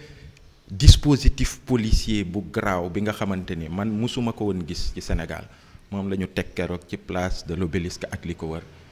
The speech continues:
Mais gis nañu citoyens yi, jeunes yi surtout, qui étaient déterminés à ce que ñu ñëw keroog place de l'Obélisque pour que mu am rassemblement pacifique boobu.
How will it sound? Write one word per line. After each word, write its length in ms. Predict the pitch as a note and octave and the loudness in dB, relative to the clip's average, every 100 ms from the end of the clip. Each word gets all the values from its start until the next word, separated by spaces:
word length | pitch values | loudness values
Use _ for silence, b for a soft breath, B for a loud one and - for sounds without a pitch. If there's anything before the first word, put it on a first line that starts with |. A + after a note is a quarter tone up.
| B - | B -12
Mais 120 | E2 | -4
gis 200 | F2 - | 4 6
nañu 240 | F2+ B2 A#3 | 6 2 8
citoyens 640 | - - F#2 F#2 F#2 F#2+ | 8 8 -2 -2 -2 -4
yi, 240 | D3+ C#3+ | -4 -6
jeunes 280 | D#2+ C#3 C#3 | 4 6 6
yi 120 | G2+ | 0
surtout, 440 | - D#3 - E2+ - B B B B - | 0 -2 -2 -8 -10 B B B B -10
qui 80 | G2+ | -4
étaient 220 | G2+ G2+ | -2 0
déterminés 720 | F#2+ C3+ C#3+ C#3 B2+ A#2 A#2 - | 6 8 8 4 4 0 0 0
à 120 | G#2 | -4
ce 140 | G2+ G#2 | -4 -6
que 240 | G2+ A2 B B B - | -6 -8 B B B -6
ñu 160 | G2+ G#2 | -2 2
ñëw 200 | A#2 A#2 | 2 4
keroog 280 | A2+ G#2 - | 2 0 0
place 320 | G#2 F#2+ F#2+ | 0 2 0
de 100 | F#2 | -4
l'Obélisque 640 | F2+ F#2 F2+ F2 G2 - - | 0 0 0 -2 -6 -10 -10
pour 260 | G2+ F2+ | -8 -6
que 100 | - | -4
mu 120 | F2+ F2+ | -6 -4
am 140 | G2 | -4
rassemblement 680 | F#2 G2 F#2+ F2+ F2+ F2 E2 | -2 -2 -2 -4 -4 -4 -6
pacifique 440 | - F2 F2 - | -6 0 0 -2
boobu. 280 | D#2 F2+ D#2 | -6 -6 -6